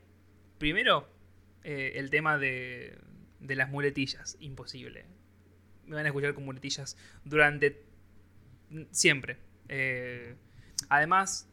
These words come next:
también creo que, eh, en este tipo de, de, de lugares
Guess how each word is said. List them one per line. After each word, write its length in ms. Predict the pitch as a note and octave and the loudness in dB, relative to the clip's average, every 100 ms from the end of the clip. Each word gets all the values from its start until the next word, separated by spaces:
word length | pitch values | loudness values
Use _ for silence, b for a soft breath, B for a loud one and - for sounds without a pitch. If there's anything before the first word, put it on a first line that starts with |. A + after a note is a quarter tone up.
| - - - - _ - | -20 -20 -20 -20 _ -14
también 640 | B2 C3 C#3+ D#3+ E3 D3+ C3+ | -8 -6 -4 -4 -4 -8 -8
creo 180 | D3+ D3 | -2 0
que, 300 | C#3 C3+ - | -2 -6 -12
eh, 340 | - C#3 B2 - | -10 -10 -10 -8
en 120 | C#3+ | -6
este 160 | E3 D3+ | -4 -2
tipo 280 | D#3 D#3 | 0 2
de, 200 | C#3+ C#3 | 4 2
de, 580 | C3 B2+ B2+ B2+ B2+ B2 | -2 -6 -8 -8 -10 -14
de 260 | - C3+ C#3+ | -6 0 0
lugares 760 | C#3+ C#3 D3 E3 G3 G3 - | 2 4 6 6 4 2 -4